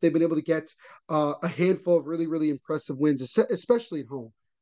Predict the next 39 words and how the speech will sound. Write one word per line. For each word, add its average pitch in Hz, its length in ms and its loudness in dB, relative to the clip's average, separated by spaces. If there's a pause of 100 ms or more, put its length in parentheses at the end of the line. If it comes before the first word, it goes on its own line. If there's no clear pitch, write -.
(340)
And 220 80 0
then 330 80 6
we 427 80 2
have 320 100 -4
the 302 60 -2
Metropolitan 254 680 0
Riveters, 185 480 -2
who 196 280 0 (260)
were 175 220 2
off 254 260 4
for 262 140 0
a 214 40 -6
very 226 220 2
long 214 340 0
time 202 320 -4
due 190 180 -6
to 190 120 -8
the 175 80 0
winter 190 280 4
break 185 360 -2
and 175 80 2
all 170 120 0
that 165 180 0
stuff. 170 340 0
They 170 60 2
haven't 226 360 0
played 208 140 2
a 202 40 -10
game 180 320 -4 (300)
since - 300 -2
December 180 480 0
seventeenth, 165 720 0
and 156 100 -2
they 156 120 2
played 196 400 0 (100)
on 170 180 -4
Sunday 285 380 2
afternoon, 147 580 -4 (380)
uh, 160 140 0